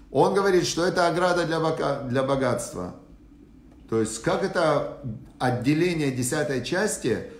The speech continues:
ограда для богатства? То есть, одно-, ск-, казалось бы, да, что ты отделяешь десятую часть от своего заработка, раздаешь ее. Почему это ограда для богатства? Во-первых, э, это проверка веры человека, причем Бог сказал так, э, есть, э,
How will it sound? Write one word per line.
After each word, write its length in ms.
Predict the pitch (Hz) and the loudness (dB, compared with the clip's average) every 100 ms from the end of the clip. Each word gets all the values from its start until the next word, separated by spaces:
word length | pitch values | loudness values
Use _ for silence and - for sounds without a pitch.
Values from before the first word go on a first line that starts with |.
| - | -16
ограда 500 | - 117 135 165 160 | -6 0 2 2 2
для 160 | 143 139 | 2 2
богатства? 560 | 135 131 123 123 - 87 | 2 2 0 -2 -6 -4
То 120 | 101 | -4
есть, 120 | - | -2
одно-, 200 | 123 123 | -2 -2
ск-, 260 | - - - - - | -4 -6 -12 -18 -2
казалось 460 | - 180 180 127 | 2 4 4 4
бы, 120 | 98 104 | 0 0
да, 480 | 104 175 202 - - - | 2 2 0 -6 -16 -14
что 200 | - 131 | -4 -2
ты 180 | 151 175 | 2 4
отделяешь 580 | 139 131 143 151 135 | 4 2 2 4 2
десятую 480 | 104 117 143 131 123 | 2 0 0 2 0
часть 340 | 117 143 135 - - - - | 2 2 2 0 -12 -16 -6
от 160 | 123 | -4
своего 280 | 131 147 143 | 2 4 4
заработка, 580 | 117 123 117 104 - 113 | 4 2 2 -2 -2 0
раздаешь 680 | 131 123 143 131 117 110 | 2 2 2 4 2 0
ее. 440 | 110 113 117 117 - - - - | -2 0 -2 -4 -8 -14 -20 -4
Почему 380 | 120 120 147 185 | -2 -2 -2 -2
это 160 | 175 | 0
ограда 320 | 151 147 143 135 | 0 0 0 0
для 120 | 131 | 0
богатства? 580 | 127 117 90 - - - - - - - - - - - - | 0 0 -2 -6 -12 -12 -14 -18 -20 -20 -20 -20 -20 -20 -6
Во-первых, 520 | 117 117 185 185 165 - | 0 2 4 4 2 2
э, 400 | 123 113 113 - | 2 2 0 0
это 720 | 143 147 143 135 127 123 - - - - | 0 0 2 2 2 0 -6 -16 -16 -4
проверка 460 | 113 123 160 160 | 2 4 4 2
веры 280 | 131 143 143 | 2 4 2
человека, 480 | 131 127 147 - 127 | 2 2 2 0 -2
причем 400 | 120 117 127 120 | -4 -2 -2 0
Бог 180 | 151 160 | 0 0
сказал 420 | - 127 131 123 | -2 0 0 0
так, 320 | 120 95 - | 0 -2 -4
э, 260 | 98 95 98 | -6 -2 0
есть, 340 | 117 117 - | 0 -2 -2
э, 100 | 107 | -4